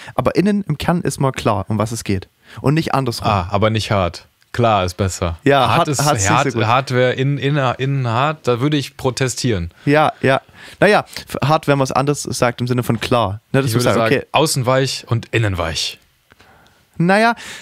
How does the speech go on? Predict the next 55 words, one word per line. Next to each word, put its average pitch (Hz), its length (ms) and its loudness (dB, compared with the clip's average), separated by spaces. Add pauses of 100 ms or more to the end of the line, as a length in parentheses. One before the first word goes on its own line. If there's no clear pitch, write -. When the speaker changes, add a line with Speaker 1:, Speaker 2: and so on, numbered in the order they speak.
(500)
Speaker 1:
ist - 160 -2
so, 196 180 4 (120)
ja, 107 80 4
ich 107 120 -2
hab's 117 200 -2
nicht 127 200 -2
geil 107 200 2
so - 100 -2
ange-, 107 320 0
an-, 117 140 2
Speaker 2:
<laughs> 107 160 2
Speaker 1:
angeteasert, 147 600 2
muss 170 160 4
ich 151 100 0
ehrlicherweise 143 500 4
sagen, 151 260 2
aber 190 140 4
dass 196 100 0
du 156 220 0
weißt, 190 560 2 (180)
dass 143 140 0
du - 100 0
Speaker 2:
Ja. 104 60 2
Speaker 1:
weißt, 175 400 2 (240)
um 131 160 2
was 143 180 2
es - 140 -2
geht, 147 260 2
wenn 117 120 2
du 107 80 2
in 107 80 2
die 104 80 0
Kirche 107 300 -2
kommst. 92 220 0
Speaker 2:
Ach 98 40 0
so, 92 340 -2
okay. 92 280 -6 (200)
Speaker 1:
So, - 160 2
Speaker 2:
Ja, 101 180 2
also 110 220 0
die 104 80 -2
Speaker 1:
darf 175 240 2
Speaker 2:
Identität 107 640 -2
ist - 140 -10
klar. - 200 -10 (320)
Speaker 1:
Identität 170 460 2
ist - 120 -8
klar, 170 400 2
dafür 151 240 0
stehen 160 300 0
wir, 156 100 2
das 147 140 -2
sind 131 100 -2
unsere 127 160 -6
Punkte. 139 420 0